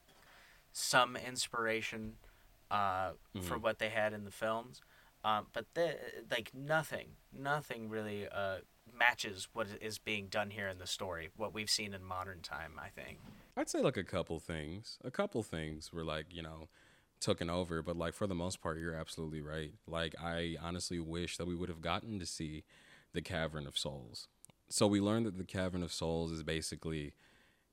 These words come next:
Speaker 2: it's this s-, part of the underworld that's, like, far, far off.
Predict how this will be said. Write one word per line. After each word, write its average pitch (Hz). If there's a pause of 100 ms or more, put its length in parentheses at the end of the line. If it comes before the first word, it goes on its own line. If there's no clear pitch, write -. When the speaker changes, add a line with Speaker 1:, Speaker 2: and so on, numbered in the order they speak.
(140)
Speaker 2:
it's 95
this 90 (260)
s-, -
part -
of 107
the 101
underworld 85
that's, 76
like, 73
far, 107
far 95
off. -